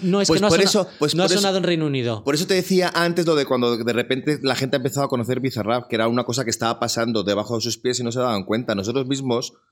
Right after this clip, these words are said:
Speaker 2: eh, incluso pasa ahora, hay mucha gente que no se da cuenta de que hay un mundo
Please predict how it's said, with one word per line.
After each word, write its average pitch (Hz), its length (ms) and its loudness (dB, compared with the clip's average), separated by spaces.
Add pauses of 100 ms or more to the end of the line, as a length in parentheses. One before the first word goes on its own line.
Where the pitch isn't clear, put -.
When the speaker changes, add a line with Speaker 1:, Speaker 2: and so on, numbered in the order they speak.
(160)
Speaker 2:
eh, 101 360 -4
incluso 92 320 -8
pasa 117 220 0
ahora, 120 200 4
hay 110 60 2
mucha 113 180 -2
gente 123 420 -2 (260)
que 113 100 -6
no 113 80 -2
se 139 100 0
da 131 120 2
cuenta 135 340 0
de 113 80 2
que 120 100 0
hay 127 80 2
un 131 120 2
mundo 131 640 0